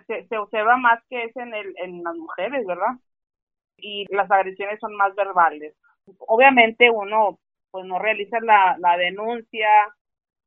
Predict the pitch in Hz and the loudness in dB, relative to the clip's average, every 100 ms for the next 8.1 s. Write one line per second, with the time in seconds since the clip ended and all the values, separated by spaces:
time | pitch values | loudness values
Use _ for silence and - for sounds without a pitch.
0 | _ 180 185 180 185 175 175 170 _ _ | _ -14 -8 -4 -4 -4 -10 -14 _ _
1 | _ _ _ _ _ _ _ 226 233 226 | _ _ _ _ _ _ _ -14 -12 -10
2 | 247 240 247 247 254 254 254 262 247 254 | -12 -6 -4 0 4 6 6 2 -4 -4
3 | 277 269 285 262 247 262 254 254 220 202 | -4 -6 -8 -10 -10 -12 -10 -6 -2 -2
4 | 196 190 208 214 240 233 220 208 190 185 | -4 -8 -8 -8 -10 -12 -8 -4 -2 -2
5 | 180 - 185 185 180 175 - 214 208 247 | -4 -4 -4 -4 -6 -14 -4 -2 0 0
6 | 247 240 220 208 208 202 190 202 196 190 | -2 2 4 6 4 0 -6 -4 -6 -8
7 | 180 180 175 180 175 165 160 - 160 165 | -12 -10 -6 0 6 4 4 -8 -6 -6
8 | 160 | -8